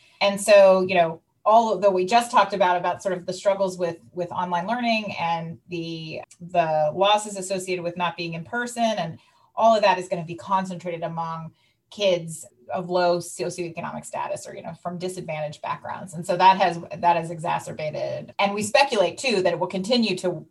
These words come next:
exacerbate these existing achievement gaps, which I think is really the, that to me is kind of the crux of the issue. So, you know, a lot of people are really, like, reticent to use the term learning loss because we've obviously been through,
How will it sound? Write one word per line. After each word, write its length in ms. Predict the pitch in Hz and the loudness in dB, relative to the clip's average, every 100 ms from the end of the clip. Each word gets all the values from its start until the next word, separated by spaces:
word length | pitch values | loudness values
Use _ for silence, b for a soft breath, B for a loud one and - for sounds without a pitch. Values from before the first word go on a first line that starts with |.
| - | -8
exacerbate 560 | 185 180 185 185 175 175 | -4 4 4 4 -2 -4
these 220 | 160 156 | -8 -10
existing 640 | - 180 160 180 - 165 156 | -8 -6 -2 -2 -2 -8 -8
achievement 440 | - 160 170 - | -12 -14 -12 -8
gaps, 340 | 160 - - | -8 -8 -10
which 140 | 202 196 | -10 -6
I 60 | |
think 180 | 233 302 | -4 -2
is 160 | 262 214 | -4 -4
really 240 | 220 233 | -4 -2
the, 420 | 208 185 175 165 - _ _ _ 285 | 2 6 6 4 -2 _ _ _ 4
that 220 | 359 415 | 4 4
to 80 | 311 | -6
me 340 | 277 254 233 190 | -4 0 2 0
is 120 | 196 | -4
kind 200 | - 202 | -4 0
of 60 | |
the 80 | 185 | 0
crux 380 | - 208 202 - | 2 0 0 -4
of 80 | 170 | -8
the 160 | 165 | -6
issue. 300 | 175 - 160 | -8 -8 -10
So, 320 | - 190 185 180 | -2 2 2 2
you 120 | 196 | 0
know, 240 | 185 180 | -2 -2
a 80 | - | 0
lot 220 | 208 240 | 4 4
of 60 | 262 | 4
people 400 | 277 240 214 196 | -6 0 2 2
are 80 | 190 | 2
really, 560 | 196 190 190 185 180 - | 2 2 4 2 0 -2
like, 260 | 175 175 _ _ _ _ _ _ _ _ _ _ | -4 -4 _ _ _ _ _ _ _ _ _ _
reticent 600 | 175 190 214 233 226 208 214 | -12 -2 0 0 -6 -10 -10
to 80 | |
use 200 | 196 196 | -10 -8
the 80 | 185 | -8
term 240 | 185 185 175 | -6 -6 -2
learning 300 | 175 180 160 | -4 -4 -6
loss 320 | - - - | -8 -8 -10
because 500 | 185 190 175 170 - b b b b - | -4 0 0 -2 -10 b b b b -14
we've 160 | 214 | -6
obviously 420 | - 233 233 220 | 2 4 4 -2
been 240 | 196 202 190 | 2 2 2
through, 560 | 185 185 170 165 185 | -2 2 2 2 -4